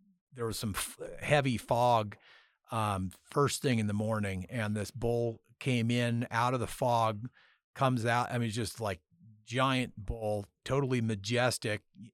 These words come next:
you know, comes out of the fog like a movie, and, uh, we're up on top of this mesa, and, uh, grass, you know, ankle high, and, uh, so I jumped into a bush,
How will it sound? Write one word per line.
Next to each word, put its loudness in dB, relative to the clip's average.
you -10
know, -2
comes 0
out 6
of 2
the 0
fog 2
like -2
a -2
movie, -4
and, 0
uh, 4
we're 4
up -4
on 2
top 4
of 2
this -2
mesa, 0
and, 0
uh, 2
grass, 2
you -2
know, -2
ankle 0
high, 2
and, -2
uh, -2
so -2
I 0
jumped 0
into 0
a -2
bush, 0